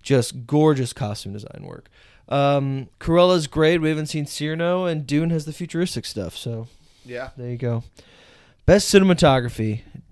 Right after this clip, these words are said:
Speaker 1: Dune, Nightmare Alley, The Power of the Dog, The Tragic Macbeth, West Side Story.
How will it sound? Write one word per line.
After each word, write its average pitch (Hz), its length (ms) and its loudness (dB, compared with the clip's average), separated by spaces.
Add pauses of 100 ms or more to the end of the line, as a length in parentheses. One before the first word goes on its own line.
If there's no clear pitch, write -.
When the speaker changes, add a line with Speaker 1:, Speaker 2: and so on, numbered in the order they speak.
Speaker 1:
Dune, 185 720 4
Nightmare 180 500 2
Alley, 160 360 2
The 139 120 -2
Power 180 380 2
of 160 60 0
the 147 80 0
Dog, 139 420 2
The 123 80 -4
Tragic 147 420 -2
Macbeth, 139 420 -2
West 131 240 -2
Side 123 160 -4
Story. 123 300 -4